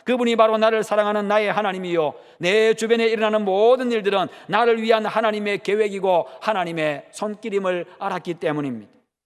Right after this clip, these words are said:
성도 여러분, 여러분의 가슴은 현재 무엇으로 채워져 있습니까? 염려로 채우면요, 세상의 모든 일이 걱정할 일밖에 없습니다.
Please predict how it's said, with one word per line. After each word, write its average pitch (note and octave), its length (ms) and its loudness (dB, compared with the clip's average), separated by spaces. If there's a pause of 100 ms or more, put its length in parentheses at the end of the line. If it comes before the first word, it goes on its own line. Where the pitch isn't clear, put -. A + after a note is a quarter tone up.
(420)
성도 D3 220 -6
여러분, C#3 380 -2 (380)
여러분의 D#3 300 -2
가슴은 D3+ 560 -6 (260)
현재 D3+ 300 -4
무엇으로 C#3 840 -6
채워져 C3+ 600 -6
있습니까? A#2 560 -12 (640)
염려로 F3+ 380 0
채우면요, E3 720 -2
세상의 E3 440 -4
모든 F#3+ 420 -2
일이 F3+ 220 -8
걱정할 F#3 580 -8
일밖에 D#3+ 500 -10
없습니다. A#2 420 -16